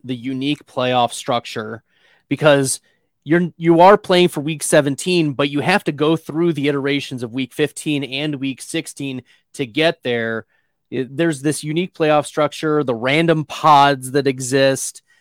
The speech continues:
while also getting as many teams through the playoffs. So how can fantasy managers both be unique in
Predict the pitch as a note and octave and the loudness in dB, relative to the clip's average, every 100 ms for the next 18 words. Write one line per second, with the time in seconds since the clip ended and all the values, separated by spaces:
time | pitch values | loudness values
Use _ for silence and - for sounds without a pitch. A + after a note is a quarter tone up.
0 | _ _ D3 D#3 E3 G#3+ A3+ A#3+ F3+ F#3 | _ _ -6 -4 2 0 2 0 2 2
1 | F3 D3 C#3+ C#3+ F3 E3+ D#3+ D#3 - D3+ | 0 -4 -4 -4 -4 -6 -8 -8 -8 -8
2 | C3+ - E3+ D#3+ A2+ A2 - - _ _ | -8 -6 0 0 0 -6 -14 -20 _ _
3 | - E3 - G#3 C4+ - G3+ - D#3+ E3 | -6 -6 0 2 2 -2 -6 -6 -6 -6
4 | D#3+ C#3+ C#3+ C#3+ C#3 C#3 A#2 D#3 D#3 D3 | -6 -4 -4 -4 -6 -8 -8 -6 -4 -6
5 | _ _ A#2+ C3+ D#3+ F3 D#3 E3+ C#3+ B2+ | _ _ -16 -12 -10 -10 -2 0 0 0
6 | C#3 A3 - - _ _ _ E3+ F3 D#3+ | -2 -2 -6 -20 _ _ _ 0 0 0